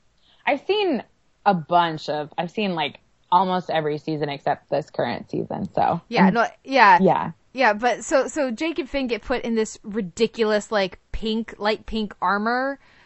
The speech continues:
Speaker 1: Oh,
Speaker 2: by,
Speaker 1: boy.
Speaker 2: by the King of Ooh to, like, match his new decor for things.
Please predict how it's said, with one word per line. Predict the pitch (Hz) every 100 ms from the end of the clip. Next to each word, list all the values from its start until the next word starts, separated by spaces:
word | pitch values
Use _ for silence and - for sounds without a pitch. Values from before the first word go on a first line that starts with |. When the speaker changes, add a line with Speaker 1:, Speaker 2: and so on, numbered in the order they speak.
| - -
Speaker 1:
Oh, | 185
Speaker 2:
by, | 202 214 214 202 196 -
Speaker 1:
boy. | -
Speaker 2:
by | 220 214 208
the | 202
King | 202 226 214
of | 190
Ooh | 170 208 214 240
to, | -
like, | 208 185 180
match | 196 180 180
his | 220 190
new | 190 185
decor | 180 175 - 190 208 226
for | - 285
things. | 302 302 320 330 -